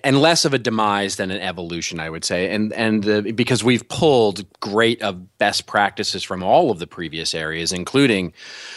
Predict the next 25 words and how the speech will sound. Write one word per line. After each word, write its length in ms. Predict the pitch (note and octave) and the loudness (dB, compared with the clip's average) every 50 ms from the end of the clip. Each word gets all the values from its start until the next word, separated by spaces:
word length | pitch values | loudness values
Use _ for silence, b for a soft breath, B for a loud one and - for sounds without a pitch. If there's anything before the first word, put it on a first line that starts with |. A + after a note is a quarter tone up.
| B B | B B
you 80 | - F#2+ | -6 -6
know, 100 | D#2 D#2 | -4 -6
the 120 | D#2+ F#2+ | -8 -6
four 240 | - - A#2 A2 G#2+ | -2 0 2 2 2
Ps, 420 | A2 B2 A2+ G2 F2+ E2 F2 E2 | 0 0 0 0 0 0 -2 -4
product, 340 | - - - F2 F2 F2 - | -6 -2 -2 -2 -2 -2 -4
place, 220 | - F2 E2 E2 | -6 -6 -6 -6
price, 300 | - - F2 D#2+ E2 - | -4 -2 -2 -2 -2 -4
and 100 | - D2 | -6 -8
promotion 420 | - D#2+ D#2+ D#2+ E2 E2 - E2+ D#2+ | -10 -8 -6 -4 -4 -4 -4 -4 -4
are 100 | C#2+ D2+ | -4 -4
not 280 | E2 E2 E2 D#2+ C#2+ | -4 -4 -4 -4 -6
dead 320 | C#2+ D#2+ D2+ D#2 E2+ E2 - | -6 -4 -2 -2 -4 -4 -6
from, 480 | - - D#2+ D#2+ D#2+ D#2+ D#2 D#2+ D#2 - - | -6 -4 -4 -4 -4 -4 -6 -8 -10 -12 -12
uh, 360 | E2 D#2+ D#2 D2 C#2+ D2+ D2+ D#2+ | -10 -10 -10 -10 -10 -12 -12 -10
the 100 | D#2+ D#2 | -8 -4
marketing 400 | D#2 D#2 F2 E2+ - D#2 D#2 D#2+ | 0 0 0 0 -2 -4 -6 -6
department 460 | E2 - - F2 F2 F2 E2+ E2+ - | -6 -4 0 0 2 2 0 -2 -4
era 300 | - E2 E2 E2+ F2 F2+ | -2 -2 0 0 0 -2
from 160 | - - D#2 | -2 -4 -8
the 80 | D2 D2+ | -6 -6
nineteen 380 | D#2 D#2 D#2 D#2 - E2 D#2+ D2+ | -6 -6 -6 -6 -6 -8 -8 -8
forties 420 | - D#2+ D#2+ D#2 D#2 D#2 D#2 - | -6 -6 -4 -4 -4 -2 -2 -4
and 180 | D2+ D2+ D2+ - | -4 -6 -6 -2
fifties. 460 | - F#2+ F#2 - - E2 E2 - | -2 -2 -2 -2 -2 -2 -2 -2